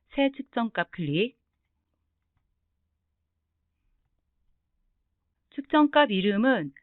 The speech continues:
세일즈 엠오엠 퍼센트로 들어가 있죠. 자, 측정값 이름에 공백이 포함되어져 있습니다.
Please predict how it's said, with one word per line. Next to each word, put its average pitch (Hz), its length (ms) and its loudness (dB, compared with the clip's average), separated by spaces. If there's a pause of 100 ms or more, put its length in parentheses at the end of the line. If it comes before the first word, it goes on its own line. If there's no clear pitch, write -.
(260)
세일즈 285 680 4 (280)
엠오엠 226 440 0
퍼센트로 254 560 -4
들어가 165 340 -8
있죠. 208 440 -2 (320)
자, 170 80 -6
측정값 277 540 2
이름에 202 420 -2
공백이 202 600 0
포함되어져 202 580 -4
있습니다. 156 680 -4